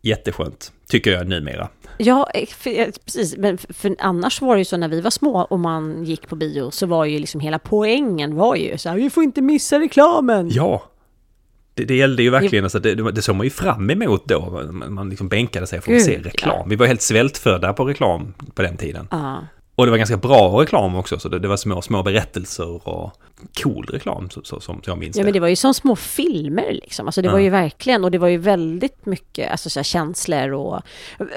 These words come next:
Speaker 2: ko-, kommer du ihåg, har du någon så här s-, riktigt stark känsla för någon reklamfilm som du bara så här: "Wow, det där"?
Speaker 1: Ko-, den, den,
Speaker 2: Mm.
Speaker 1: den som jag minns tydligast Coca-Cola-reklam, det, det är den här Robin Beck, "For the very first time"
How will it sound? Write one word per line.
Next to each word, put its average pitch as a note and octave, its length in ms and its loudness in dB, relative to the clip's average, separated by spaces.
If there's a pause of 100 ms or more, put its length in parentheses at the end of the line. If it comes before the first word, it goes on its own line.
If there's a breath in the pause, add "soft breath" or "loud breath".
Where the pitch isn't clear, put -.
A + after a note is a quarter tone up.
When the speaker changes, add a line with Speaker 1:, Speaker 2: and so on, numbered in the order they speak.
(160)
Speaker 2:
ko-, - 140 -6 (100)
kommer C4+ 220 4
du C#4 60 8
ihåg, - 480 0
har A3 100 6
du C4 120 6
någon G#3+ 320 4
så - 100 -6
här D3+ 60 0
s-, - 240 -4
riktigt F#3 260 -4
stark F#3 420 -2
känsla D3 380 -4
för D#3 120 -8
någon D3 200 -6
reklamfilm D#3 480 -8
som D3 120 -8
du D#3 60 -4
bara - 140 -8
så - 100 -12
här: - 100 -8
"Wow, - 760 -6 (380)
det D3+ 80 -6
där"? - 420 -8 (500)
Speaker 1:
Ko-, G#2 160 -4
den, G#2 100 -4
den, B2+ 180 -2
Speaker 2:
Mm. B2+ 160 0
Speaker 1:
den C3+ 120 2
som D3 120 0
jag D3 100 6
minns A#2 200 2
tydligast A2 360 2
Coca-Cola-reklam, F#2+ 600 0
det, F#2+ 140 2
det G#2+ 80 0
är G2+ 40 0
den G2+ 120 0
här F2+ 100 2
Robin F2+ 300 -2
Beck, - 420 -2
"For F#2+ 200 0
the F#2 80 0
very F2+ 260 -2
first - 320 -4
time" F2+ 320 -2